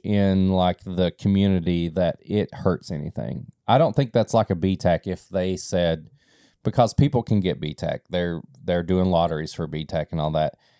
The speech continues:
You don't see somebody going, "Hey, we're gonna do a lottery for Michter's Celebration Sour Mash," do you?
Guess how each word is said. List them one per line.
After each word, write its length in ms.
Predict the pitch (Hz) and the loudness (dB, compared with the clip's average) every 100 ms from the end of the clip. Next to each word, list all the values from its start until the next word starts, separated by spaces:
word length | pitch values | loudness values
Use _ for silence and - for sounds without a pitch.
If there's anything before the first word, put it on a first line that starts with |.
| _ | _
You 160 | - 127 | 0 4
don't 260 | 156 151 - | 4 2 -2
see 480 | - - 117 110 | -6 -2 0 0
somebody 520 | 95 - 98 85 82 85 | 0 0 2 4 2 0
going, 420 | 82 76 73 73 95 | 2 0 -2 -8 -4
"Hey, 120 | 101 | -2
we're 120 | 110 107 | -2 -2
gonna 160 | 117 | -4
do 120 | 117 | -4
a 40 | 113 | -2
lottery 420 | 123 123 101 101 | -2 -2 -2 -4
for 500 | - 95 92 90 90 - _ _ - | -4 -4 -4 -4 -8 -18 _ _ -8
Michter's 440 | 95 - 104 98 | -8 -6 -10 -8
Celebration 540 | - 98 92 95 98 | -4 -4 -4 -6 -6
Sour 240 | 87 107 92 | -4 -2 -2
Mash," 360 | 71 - - - | -4 -12 -20 -10
do 120 | 90 | -2
you? 260 | 135 208 | -2 -2